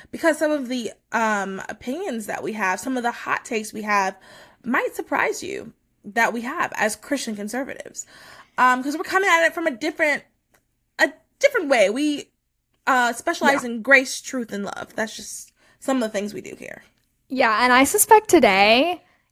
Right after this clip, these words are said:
Speaker 2: is also going to be a few hot takes.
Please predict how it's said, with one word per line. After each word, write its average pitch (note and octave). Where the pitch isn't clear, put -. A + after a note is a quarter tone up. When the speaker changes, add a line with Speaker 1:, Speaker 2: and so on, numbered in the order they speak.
Speaker 2:
is C4
also G#3+
going G3+
to A3+
be F#3+
a A#3
few A3+
hot G#3
takes. -